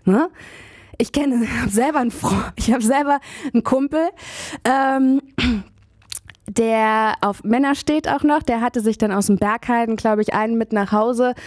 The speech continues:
genommen und da ging's dann darum, dass, die hatten wilden Sex und am nächsten Morgen hat er ihm beim Sex richtig eine gegeben,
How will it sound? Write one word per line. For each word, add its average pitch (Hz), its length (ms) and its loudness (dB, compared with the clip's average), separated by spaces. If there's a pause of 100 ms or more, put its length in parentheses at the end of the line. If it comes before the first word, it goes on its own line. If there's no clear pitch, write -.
(100)
genommen 247 600 2
und 240 260 0
da 240 100 2
ging's 240 300 -2
dann 226 160 2
darum, 226 400 2 (320)
dass, - 320 -2 (160)
die 185 160 2
hatten 233 300 0
wilden 254 200 2
Sex - 460 -2 (300)
und - 160 2
am 220 100 2
nächsten 269 380 2
Morgen 262 500 2 (220)
hat 240 240 0
er 277 120 2
ihm 254 200 4
beim 233 160 -2
Sex - 420 -2 (100)
richtig - 280 -2
eine 240 180 0
gegeben, 202 520 2